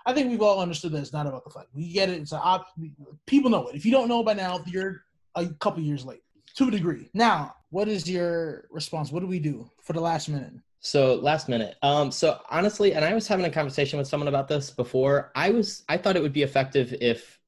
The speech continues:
Speaker 2: the black athletes would kneel at other games, right? So if LeBron went to Colin's game and kneeled,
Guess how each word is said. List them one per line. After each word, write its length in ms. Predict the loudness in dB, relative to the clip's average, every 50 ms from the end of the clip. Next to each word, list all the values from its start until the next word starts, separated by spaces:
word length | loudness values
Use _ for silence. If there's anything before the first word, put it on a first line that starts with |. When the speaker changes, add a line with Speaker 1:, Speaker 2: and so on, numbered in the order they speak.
| _ _ _ -10
Speaker 2:
the 240 | -8 -4 -4 -4 -2
black 260 | 0 -2 -2 0 -2
athletes 520 | -4 -4 -2 -2 -2 -2 -2 -4 -10 -10
would 160 | -10 -10 -8 -4
kneel 580 | -4 -2 0 2 2 2 4 4 2 2 0 -4 _ _ -2
at 320 | 0 2 2 0 -2 -4 -12 _ _ 0
other 200 | 2 4 4 4
games, 320 | 4 2 0 2 0 2
right? 180 | 2 0 0 0
So 120 | 0 -2 -2
if 100 | -2 -2
LeBron 460 | -6 -4 -2 0 0 0 0 0 0
went 220 | 0 0 -2 -2 -6 _ -4
to 280 | -2 0 0 0 -2
Colin's 480 | -4 -4 -4 -2 -2 -2 -2 -4 -8 -6
game 320 | -6 -4 -4 -2 -2 -4
and 180 | -4 -6 -6 -4
kneeled, 420 | -2 0 2 2 2 0 0 -2